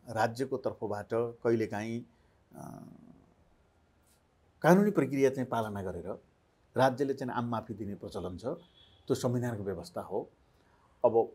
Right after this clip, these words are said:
उनलाई अहिले पनि तपाईँले गएर चाहिँ सोध्नुभयो भने घटना घटेको कुरा साँचो हो, त्यो त्यस प्रकारका घटनाहरू नघटुन्, त्यसलाई नियमन गर्नको निम्ति कानुनको उपस्थिति आवश्यक छ।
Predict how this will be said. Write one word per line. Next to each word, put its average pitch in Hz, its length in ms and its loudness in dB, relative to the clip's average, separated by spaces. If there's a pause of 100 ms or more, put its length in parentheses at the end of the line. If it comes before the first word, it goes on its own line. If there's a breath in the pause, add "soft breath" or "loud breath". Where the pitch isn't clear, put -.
उनलाई 170 440 2
अहिले 147 400 4
पनि 208 160 2
तपाईँले 165 320 -2
गएर 139 180 0
चाहिँ 135 160 -10
सोध्नुभयो 101 500 -6
भने 80 340 -14 (400)
घटना 120 260 0
घटेको 135 300 -2
कुरा 131 160 -10
साँचो 113 280 -6
हो, - 180 -12 (680)
त्यो 156 100 4
त्यस 160 200 -2
प्रकारका 135 480 -2
घटनाहरू 120 320 -2
नघटुन्, 123 380 0 (480)
त्यसलाई 143 180 4
नियमन 139 280 2
गर्नको 123 340 2
निम्ति 123 220 -8
कानुनको 131 440 0
उपस्थिति 120 340 -2
आवश्यक 101 380 0
छ। - 80 -10